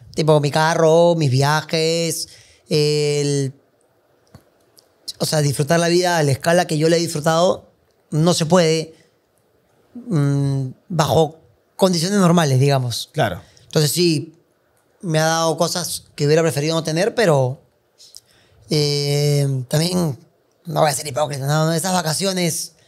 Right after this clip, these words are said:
Speaker 1: que me, que me doy esporádicamente y esos viajes que tengo y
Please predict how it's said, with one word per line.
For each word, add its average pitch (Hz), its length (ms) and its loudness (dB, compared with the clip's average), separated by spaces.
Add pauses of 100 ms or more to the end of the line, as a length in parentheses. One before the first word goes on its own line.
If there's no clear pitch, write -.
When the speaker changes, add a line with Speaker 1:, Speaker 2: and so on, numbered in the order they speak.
(400)
Speaker 1:
que 175 120 2
me, 170 200 4
que 175 100 0
me 165 120 4
doy 180 500 4
esporádicamente 180 920 2
y 170 100 0
esos 170 200 -4
viajes 190 580 -2
que 160 100 -6
tengo 180 500 0
y 147 520 0